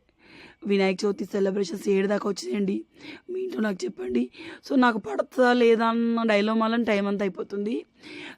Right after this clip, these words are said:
రేపైతే పదహారు కుడుముల నోము ఉంటుంది, హర్తాళిక పూజ. So, అది చేసుకోవాలి ప్రజెంట్.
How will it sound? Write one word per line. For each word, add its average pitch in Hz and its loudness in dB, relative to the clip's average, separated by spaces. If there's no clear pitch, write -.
రేపైతే 214 2
పదహారు 208 2
కుడుముల 202 0
నోము 202 0
ఉంటుంది, 330 -8
హర్తాళిక 214 2
పూజ. 214 0
So, - -8
అది 196 2
చేసుకోవాలి 202 2
ప్రజెంట్. 190 0